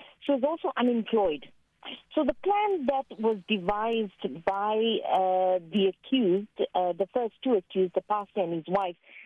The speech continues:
they actually knew her from church. So they devised a pli-, uh, a plan, and they called her saying they, they actually, um, they've got a job for her. Obviously,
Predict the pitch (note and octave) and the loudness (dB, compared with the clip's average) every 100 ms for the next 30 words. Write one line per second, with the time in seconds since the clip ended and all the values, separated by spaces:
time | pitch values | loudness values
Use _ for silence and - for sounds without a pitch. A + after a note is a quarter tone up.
0 | - - A#3 C#4 C#4 - D#4 A#3+ A#3 B3+ | -16 0 0 0 -2 0 4 4 4 2
1 | B3 G#3+ G#3+ G#3 - G#3 F#3+ - - C#4 | 0 0 0 -2 -2 -2 -2 -2 -2 -2
2 | - - - - _ - - - _ _ | -4 -6 -8 -8 _ -20 -20 -20 _ _
3 | C4+ B3 B3+ - - F#3+ A#3 F#4 F#4+ B3+ | 0 2 0 -2 -8 -2 -2 0 -2 0
4 | A#3 B3 - F#3+ - B3+ F3+ F#3 - F#3+ | -2 -4 -4 -6 -2 0 0 0 2 0
5 | - G3 - D#4 G#3+ E3 B3 - - - | 0 -6 0 0 0 -2 -4 -8 -20 -20
6 | _ - A#3 A3+ - G3 A#3 - F#4 G#4+ | _ -2 -2 -4 -4 -2 -2 -2 0 2
7 | F4+ G#3 F#3 A3+ C4+ _ _ - B3 A#3+ | 2 2 2 -2 -8 _ _ -2 0 2
8 | A#3+ - _ F3+ A3 A3+ - _ _ _ | -2 -4 _ -2 0 0 -2 _ _ _
9 | A3+ A#3+ B3+ - - C#4 C4 B3+ B3 - | 0 0 -2 -2 -2 2 2 2 2 0
10 | G3 G3 G3 F#3 _ _ _ _ _ _ | 0 0 -2 -6 _ _ _ _ _ _
11 | _ _ G3+ G#3+ G3 - G#3 F#3+ G#3 G#3 | _ _ -2 -2 -2 -2 -2 -2 0 -2
12 | G#3 D4+ F3 E3 C#3+ - - C#4 - A#3 | -4 -4 -2 0 -2 -6 -20 -6 -4 -2
13 | C4+ C4+ - | 0 -2 -6